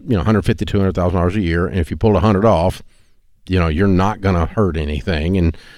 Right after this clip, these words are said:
so that's what I mean by Social Security is irrelevant.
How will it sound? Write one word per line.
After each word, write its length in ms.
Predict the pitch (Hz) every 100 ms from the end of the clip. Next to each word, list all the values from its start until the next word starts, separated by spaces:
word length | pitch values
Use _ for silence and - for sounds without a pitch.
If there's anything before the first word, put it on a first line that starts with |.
| -
so 400 | - 95 87 80
that's 240 | 82 107 -
what 80 |
I 60 | 95
mean 220 | 90 85
by 120 | 85
Social 340 | 78 101 85 87
Security 440 | - - 90 85
is 100 | 80
irrelevant. 720 | 92 80 107 80 76 73 -